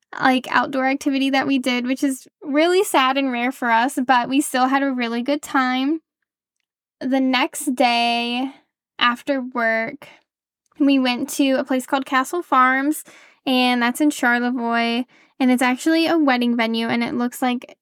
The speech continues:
you know, a big castle. I personally wasn't super impressed. It was actually pretty, like, kitschy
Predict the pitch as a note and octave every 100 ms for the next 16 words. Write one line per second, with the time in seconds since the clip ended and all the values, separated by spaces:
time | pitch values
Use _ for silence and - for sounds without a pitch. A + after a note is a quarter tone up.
0 | _ C#4 B3+ A#3 A#3 B3+ A#3+ B3 B3 C4+
1 | A#3+ B3 - A#3+ A#3+ B3+ - - - _
2 | _ _ _ _ _ _ _ _ _ _
3 | - D4 D#4 D#4 F4 E4 E4 D#4+ D4+ D4
4 | D4 D4 D#4+ - _ _ _ _ _ _
5 | C#4 C#4+ D4 D#4 D#4+ D4+ D4 D4+ D4 D#4+
6 | D4 C4 C4 C4+ C4 C#4 B3+ A#3+ A#3 -
7 | F#4+ - E4+ D#4+ D#4 D4+